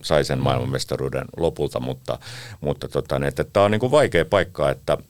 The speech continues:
Speaker 1: että tota, niin saat Gallup-johdossa ja tota, niin yrität varmistella, varmistella ja, tota, ja panokset on niinku kovat,
Speaker 2: Niin
Speaker 1: niin,
Speaker 2: ka-,
Speaker 1: niin
Speaker 2: ka-, ka-,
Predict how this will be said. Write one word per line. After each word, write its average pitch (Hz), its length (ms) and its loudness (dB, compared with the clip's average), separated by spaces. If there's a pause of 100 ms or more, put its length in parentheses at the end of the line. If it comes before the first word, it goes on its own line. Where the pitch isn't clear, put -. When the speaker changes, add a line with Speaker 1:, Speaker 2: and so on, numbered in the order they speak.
Speaker 1:
että 69 240 -4
tota, 69 300 -6
niin 73 120 -4
saat 82 240 0
Gallup-johdossa 73 800 0
ja 67 140 0
tota, 71 260 -8
niin 76 120 0
yrität 85 380 0
varmistella, 78 640 2 (100)
varmistella 73 640 0
ja, 65 120 0
tota, 67 320 -6 (400)
ja 71 220 2 (100)
panokset 76 500 0
on 71 100 0
niinku 69 200 -4
kovat, 69 420 2
Speaker 2:
Niin 151 100 2
Speaker 1:
niin, 127 60 2
Speaker 2:
ka-, 214 240 6
Speaker 1:
niin - 80 -2
Speaker 2:
ka-, 233 220 4
ka-, 269 160 4